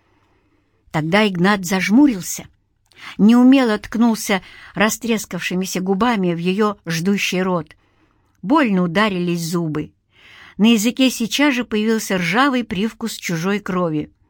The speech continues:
«Ай, дурак!» Званка толкнула его в грудь, отпрянула. Игнат тоже отступил и только виновато повторял: «Прости, прости! Смотри,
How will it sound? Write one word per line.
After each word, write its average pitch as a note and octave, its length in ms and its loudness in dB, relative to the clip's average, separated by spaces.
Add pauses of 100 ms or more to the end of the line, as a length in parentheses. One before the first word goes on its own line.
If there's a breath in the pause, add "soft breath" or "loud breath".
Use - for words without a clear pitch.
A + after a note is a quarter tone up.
(420)
«Ай, A3 440 0 (200)
дурак!» E4 640 0 (640)
Званка G3+ 480 0
толкнула G3 480 -2
его F3 220 -2
в E3 60 -6
грудь, B3 460 -4 (220 soft breath)
отпрянула. D#3+ 800 -2 (800 soft breath)
Игнат D4 380 2
тоже C#4+ 320 2
отступил A3 720 -4 (220)
и F#3+ 80 -4
только C4 320 -2
виновато F3 560 -2
повторял: F3 680 -6 (500)
«Прости, G3+ 720 -4
прости! G3 800 -6 (560)
Смотри, E4 840 0